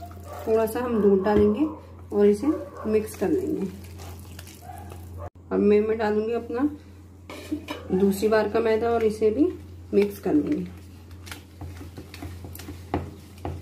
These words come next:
और डालूँगी एक कप में से थोड़ा सा दूध और आपको एक साथ में ज़्यादा दूध नहीं डालना है। अगर आपने ज़्यादा दूध डाल दिया तो आपका जो batter है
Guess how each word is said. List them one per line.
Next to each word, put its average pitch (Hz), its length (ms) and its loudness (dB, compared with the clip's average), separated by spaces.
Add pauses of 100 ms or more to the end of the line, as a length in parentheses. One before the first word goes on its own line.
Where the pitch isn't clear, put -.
(1300)
और 196 180 4
डालूँगी 214 560 2
एक 202 240 6
कप 214 200 -4
में 220 120 -2
से 233 140 -4
थोड़ा 220 260 0
सा 214 140 -2
दूध 202 400 2
और 202 300 0 (800)
आपको 208 280 2
एक 240 180 2
साथ 247 280 -2
में 247 80 6
ज़्यादा 226 280 4
दूध 214 220 0
नहीं 208 280 6
डालना 220 280 6
है। 247 160 2
अगर 233 160 2
आपने 226 240 2
ज़्यादा 208 260 4
दूध 196 240 4
डाल 185 200 4
दिया 240 140 4
तो 262 100 -2
आपका 214 280 2
जो 202 140 6
batter 190 360 0
है 359 140 4